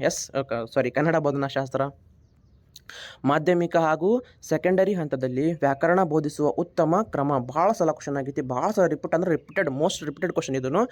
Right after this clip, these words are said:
ಮಾಧ್ಯಮಿಕ ಹಾಗೂ ಸೆಕೆಂಡರಿ ಹಂತದಲ್ಲಿ ನೋಡ್ರಿ, ಈಗ ವ್ಯಾಕರಣವನ್ನ ಬೋಧನೆ ಮಾಡಕತ್ತೀನಿ, ಚಂತನ ಮಕ್ಕಳಿಗೆ ಇವು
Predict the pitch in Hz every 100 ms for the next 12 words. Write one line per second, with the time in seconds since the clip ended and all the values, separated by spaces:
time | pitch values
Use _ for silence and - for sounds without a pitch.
0 | - - - 123 156 160 190 190 185 196
1 | 226 - - - 165 160 208 139 131 170
2 | 185 185 202 226 165 165 160 143 143 131
3 | - - 147 120 110 170 127 117 113 185
4 | 202 185 175 160 143 156 156 139 135 131
5 | 123 123 147 160 180 208 214 190 170 175
6 | 175 160 175 -